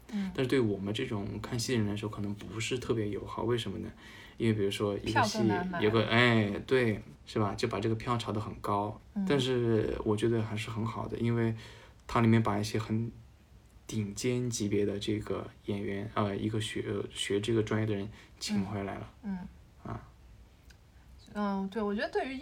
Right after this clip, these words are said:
Speaker 1: 乐剧演员来说，因为至少是从，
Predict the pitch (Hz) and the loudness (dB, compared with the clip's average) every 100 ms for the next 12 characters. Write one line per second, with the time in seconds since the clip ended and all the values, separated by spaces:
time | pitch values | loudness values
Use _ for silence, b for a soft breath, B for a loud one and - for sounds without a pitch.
0 | 339 285 262 294 165 165 170 165 175 - | -4 -6 -6 -6 -4 -4 -2 -2 -4 -6
1 | 180 175 214 226 - - 208 196 196 202 | -6 -6 -8 -14 -20 -10 -4 -2 -2 -4
2 | 226 196 175 - 190 - 170 170 196 | -2 -2 -2 -4 -6 -4 -4 -2 -6